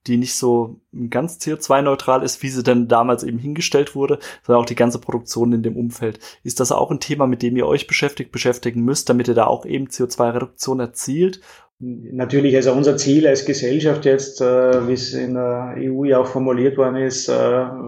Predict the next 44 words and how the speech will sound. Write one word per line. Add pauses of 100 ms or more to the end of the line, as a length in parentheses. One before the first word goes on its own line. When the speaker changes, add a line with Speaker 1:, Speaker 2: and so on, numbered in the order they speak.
(100)
Speaker 2:
für
zwanzig
fünfzig,
äh,
C
O
zwei
neutral
zu
sein,
also
carbon
neutral. (880)
Das
ist
eine
sehr
große
Mission (360)
und
in
die
geht
natürlich
nicht
nur
der
Betrieb
der
Fahrzeuge
rein,
sondern
natürlich
auch
die
Herstellung. (340)
Und
hier
geht's
wirklich
um
Cradle
to
Grave,